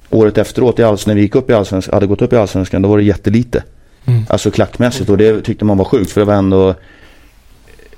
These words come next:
Speaker 1: mycket folk på matcherna, men det var inget klackmässigt. Då hade folk, okej, vi har kommit till en viss punkt.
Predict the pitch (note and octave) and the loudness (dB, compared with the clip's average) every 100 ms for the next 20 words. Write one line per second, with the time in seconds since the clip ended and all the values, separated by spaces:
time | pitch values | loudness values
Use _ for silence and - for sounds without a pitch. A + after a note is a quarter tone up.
0 | - - - - A2 G2 F#2+ G#2 F#2+ G2+ | -18 -10 -6 -2 0 0 -2 0 0 0
1 | G2 - C3 G#2 G2+ G2+ A2 A2 G#2 G2+ | -2 -2 -2 0 0 2 2 2 0 -2
2 | A2+ - B2 B2+ G2+ A2 A#2+ - A2 G2+ | -6 -2 -2 -2 0 0 0 0 0 -2
3 | - - A#2+ B2 A#2 A2+ - A#2 G#2+ A2 | -10 -6 -2 0 2 0 0 -2 0 0
4 | G#2+ G#2 - A2 G#2+ - | 0 -2 -2 -2 -2 -8